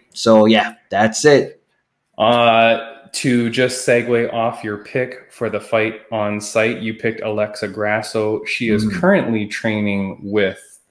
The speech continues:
Speaker 2: a Canadian Mexican fighter by the name of Lupi Godinho. She is going to be on our podcast in the very near future.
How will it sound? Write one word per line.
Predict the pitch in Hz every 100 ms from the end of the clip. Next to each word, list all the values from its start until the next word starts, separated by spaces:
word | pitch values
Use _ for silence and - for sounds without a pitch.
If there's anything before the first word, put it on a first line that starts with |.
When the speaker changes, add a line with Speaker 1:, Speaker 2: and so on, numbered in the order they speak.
| _ -
Speaker 2:
a | 101 85 -
Canadian | - 110 110 160 180 127 95 87
Mexican | 104 95 - - 92 87
fighter | 95 90 87 80 - _ _ -
by | 101
the | 95 98
name | 95 92 92
of | - 95 92 -
Lupi | 95 95 110 - 98 92 82 -
Godinho. | - 92 90 120 127 143 139 151 156 - _ _
She | - - 113 113 113 -
is | 104 95
going | 101 98
to | 95
be | 98 95
on | 92
our | 90 87
podcast | - 95 95 92 87 -
in | 101
the | 92
very | 92 98 95
near | 92 90 87
future. | - 113 113 107 95 92